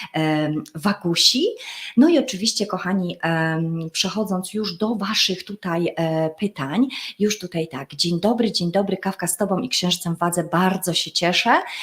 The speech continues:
Słuchaj, a ja mam w kosmogramie urodzeniowym księżyc w pannie i to w dziesiątym domu, więc ta energia księżyca towarzyszy mi całe życie. Tak, tutaj, e, księżyc w pannie, no to, e, bardzo cię zapraszam serdecznie do tego poprzedniego wyzwania o księżycu w pannie.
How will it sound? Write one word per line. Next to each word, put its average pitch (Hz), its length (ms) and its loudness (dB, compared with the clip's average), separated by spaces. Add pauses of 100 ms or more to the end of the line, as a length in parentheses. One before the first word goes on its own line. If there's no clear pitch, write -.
(160)
Słuchaj, 226 540 2
a 165 60 2
ja 196 180 4
mam 254 260 6
w - 60 -14
kosmogramie 196 760 0
urodzeniowym 180 600 -2
księżyc 196 500 0
w - 120 -14
pannie 160 520 0
i 202 140 -8
to 226 120 -2
w 170 100 -10
dziesiątym 220 600 0
domu, 170 280 0
więc 202 240 -2
ta - 100 0
energia 196 440 -2
księżyca 180 500 -4
towarzyszy 170 540 -4
mi 160 120 -4
całe 214 380 2
życie. 170 420 -4 (540)
Tak, 175 200 -2
tutaj, 165 500 0
e, 160 280 2
księżyc 185 460 -2
w - 60 -18
pannie, 196 520 4
no 196 120 2
to, 202 220 0
e, 180 100 0
bardzo 208 320 4
cię 202 140 -2
zapraszam 196 340 -2
serdecznie 190 540 -2
do 180 120 0
tego 175 480 2
poprzedniego 208 520 0
wyzwania 170 480 -2
o - 60 -8
księżycu 180 500 -6
w - 80 -20
pannie. 175 340 0